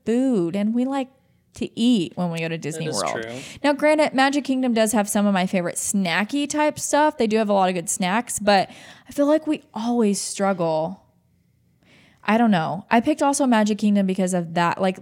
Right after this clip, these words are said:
Speaker 1: they do have a lot of my favorite snacks, but then it's also close to the monorail resorts, so I can also hop out and go to Steakhouse seventy-one.
Speaker 2: Yeah, that's true. I figured that you would be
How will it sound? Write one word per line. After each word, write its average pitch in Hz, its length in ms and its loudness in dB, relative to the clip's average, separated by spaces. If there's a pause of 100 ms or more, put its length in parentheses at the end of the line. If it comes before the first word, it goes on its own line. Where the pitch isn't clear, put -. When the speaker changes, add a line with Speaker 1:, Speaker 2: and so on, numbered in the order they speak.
Speaker 1:
they 202 200 2
do 214 80 2
have 247 120 2
a 269 40 0
lot 247 140 6
of 233 40 2
my 214 120 4
favorite 185 300 0
snacks, 180 360 -2
but 180 100 -4
then 185 100 2
it's 185 120 0
also 175 380 0
close 170 360 -4
to 175 80 -6
the 170 60 -4
monorail 160 440 -2
resorts, 214 460 -2
so 180 180 0
I 165 100 2
can 180 120 -6
also 160 260 -6
hop - 280 -6
out - 220 -2
and 190 80 -6
go - 80 -4
to 185 60 -8
Steakhouse - 380 -8
seventy-one. - 460 -10
Speaker 2:
Yeah, 208 100 2
that's 202 140 2
true. 185 120 0
I 143 120 0
figured 175 440 -4
that 156 120 -2
you 143 200 -6
would 139 440 -2
be 135 480 -6